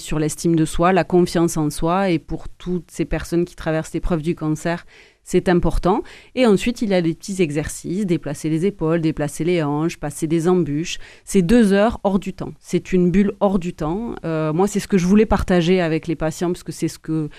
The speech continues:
l'équitation représente pour moi. C'est un endroit et, et une connexion hors du temps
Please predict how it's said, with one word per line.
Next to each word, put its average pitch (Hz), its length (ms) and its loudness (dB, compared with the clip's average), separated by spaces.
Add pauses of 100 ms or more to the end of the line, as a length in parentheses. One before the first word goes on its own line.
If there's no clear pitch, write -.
(160)
l'équitation 190 560 2
représente 170 480 2
pour 156 160 0
moi. 160 260 0
C'est 151 180 -6
un 151 160 2
endroit 170 580 4
et, 147 180 -2 (300)
et 170 100 0
une 170 140 2
connexion 196 580 2
hors 180 180 0
du 160 140 -6
temps 175 220 -4